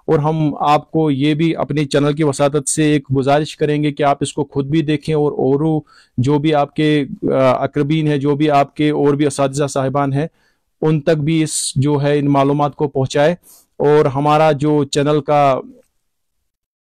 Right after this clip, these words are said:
जो भी, मतलब, अ, हमारा YouTube हैंडल है या हमारा Twitter हैंडल है या जो हमारे, अ, ये सोशल मीडिया जितने भी हमारे प्लेटफॉर्म्स हैं, वहाँ पर हमारे इस लाइव ब्रॉडकास्ट को आप शेयर भी करें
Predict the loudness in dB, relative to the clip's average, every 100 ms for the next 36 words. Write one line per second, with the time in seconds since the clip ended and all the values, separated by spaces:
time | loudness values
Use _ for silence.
0 | -8 -4 0 0 2 2 2 -2 -2 0
1 | 2 2 2 -2 -2 0 0 0 -2 0
2 | 0 0 -4 -12 _ _ _ -2 0 2
3 | 2 4 4 4 4 2 2 0 0 -2
4 | 0 -2 -2 -2 0 0 2 2 0 0
5 | -2 -2 0 2 0 -2 -4 -2 -2 -2
6 | 0 2 0 -2 -6 -4 -2 -2 0 0
7 | 0 -2 -2 -2 -2 -4 -4 -2 -2 -4
8 | -2 -4 -2 -6 -8 -10 -20 _ -4 0
9 | 0 -2 -2 0 0 0 0 -2 -2 -2
10 | -6 -2 2 2 2 2 0 2 0 0
11 | -2 -2 -2 -2 -2 0 -2 -2 -2 -4